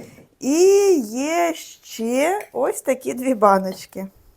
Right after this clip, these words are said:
В нас завжди баночки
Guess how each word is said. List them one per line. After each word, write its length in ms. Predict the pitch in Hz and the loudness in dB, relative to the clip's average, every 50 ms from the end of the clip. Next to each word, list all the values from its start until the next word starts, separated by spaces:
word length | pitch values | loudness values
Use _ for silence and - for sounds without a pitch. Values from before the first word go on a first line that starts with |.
| _ _ _ _ _ _ _ _ _ _ _ _ _ _ _ _ _ _ _ _ _ _ _ _ _ _ _ - _ _ _ _ _ _ _ _ _ _ _ _ _ _ _ _ _ _ _ _ _ | _ _ _ _ _ _ _ _ _ _ _ _ _ _ _ _ _ _ _ _ _ _ _ _ _ _ _ -20 _ _ _ _ _ _ _ _ _ _ _ _ _ _ _ _ _ _ _ _ _
В 60 | - 214 | -4 2
нас 280 | 247 262 254 226 208 | 4 4 4 4 6
завжди 800 | 240 262 254 247 226 208 202 226 220 220 214 208 208 208 202 185 - - | 6 6 6 6 4 2 2 2 4 4 4 6 6 6 6 4 2 -4
баночки 880 | 202 185 226 226 220 220 214 190 185 - - - - 185 185 180 170 | 0 4 6 6 6 4 0 -4 -6 -8 -14 -10 -6 -4 -4 -4 -6